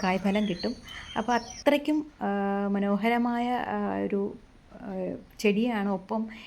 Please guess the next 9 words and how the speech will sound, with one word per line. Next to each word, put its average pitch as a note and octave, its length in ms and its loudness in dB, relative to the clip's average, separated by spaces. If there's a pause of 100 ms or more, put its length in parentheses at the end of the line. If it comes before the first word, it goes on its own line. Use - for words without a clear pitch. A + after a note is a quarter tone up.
ഇതിൻ്റെ A3+ 200 4
പൂക്കളും A3+ 460 4
ഒക്കെ G3+ 200 2
മനോഹരമാണ്. G3+ 840 2
ഒരു G#3+ 280 0 (380)
പിങ്ക് A3 280 4
ഷെയ്ഡിൽ G3 540 0 (400)
നല്ല G3+ 320 4
പൂക്കളും, G3+ 580 0